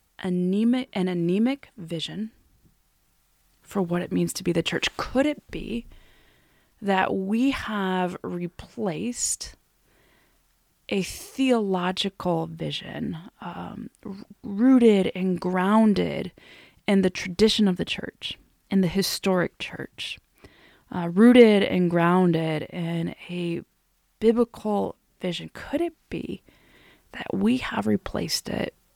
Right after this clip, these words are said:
with something else, with other things? Which brings us to this pastor's table, why we're here. We, we wanna see a robust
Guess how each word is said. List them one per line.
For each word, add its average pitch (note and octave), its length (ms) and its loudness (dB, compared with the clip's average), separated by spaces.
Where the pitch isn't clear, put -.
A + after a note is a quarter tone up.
with G3 100 0
something F3 320 0
else, - 340 -8
with - 120 -6
other F3 180 4
things? - 500 -10
Which - 260 2
brings B3+ 320 8
us - 340 0
to A#3 220 4
this G3+ 300 2
pastor's - 520 -4
table, E3 320 0
why E3 160 4
we're E3+ 100 2
here. D#3 300 -6
We, A#3 800 4
we A3+ 300 4
wanna C#4 280 0
see F#3+ 460 0
a F#3+ 120 2
robust F3+ 1080 0